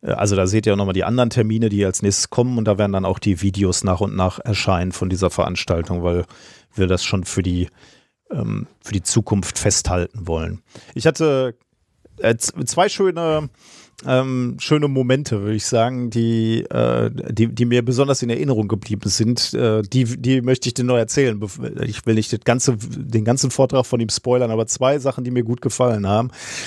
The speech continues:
Ähm, eine Sache, die mir auch immer begegnet, ist, ist dieser Einwand von Klimaleugnern oder Klimawandelskeptikern, dass sie sagen,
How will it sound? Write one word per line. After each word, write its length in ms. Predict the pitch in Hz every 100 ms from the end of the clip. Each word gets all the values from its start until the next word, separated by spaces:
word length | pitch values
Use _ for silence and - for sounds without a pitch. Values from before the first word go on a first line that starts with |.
| - - -
Ähm, 460 | 131 127 131 127 117 - -
eine 240 | - 170 202
Sache, 200 | 185 180
die 120 | 165
mir 240 | 170 147
auch 160 | 139 165
immer 440 | 185 175 160 139
begegnet, 760 | 131 139 127 156 - 170 - -
ist, 340 | - 135 - -
ist 200 | - 147
dieser 240 | 135 123
Einwand 500 | 117 160 139 139 139
von 220 | - 127 - - 151 156 143 135 127 - _ _ - - - 151 _
Klimaleugnern 1000 | - 127 110 113 151 160 131 131 131 127
oder 200 | 120 113
Klimawandelskeptikern, 1300 | - 123 127 117 123 117 - - 131 - 135 131 123
dass 160 | 120 113
sie 80 | 120
sagen, 280 | 107 113